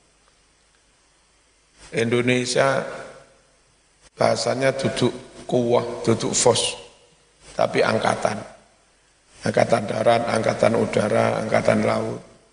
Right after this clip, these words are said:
Kalau bahasa asing pakai kalimat fos. Bahasa Arab juga fos. Quran pakai fos. Quwwah. Ala innal quwwata ar-ramyu. Ala innal quwwata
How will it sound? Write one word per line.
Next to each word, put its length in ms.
Kalau 200
bahasa 440
asing 200
pakai 400
kalimat 440
fos. 560
Bahasa 400
Arab 240
juga 240
fos. 720
Quran 400
pakai 240
fos. 480
Quwwah. 400
Ala 400
innal 480
quwwata 720
ar-ramyu. 640
Ala 480
innal 480
quwwata 640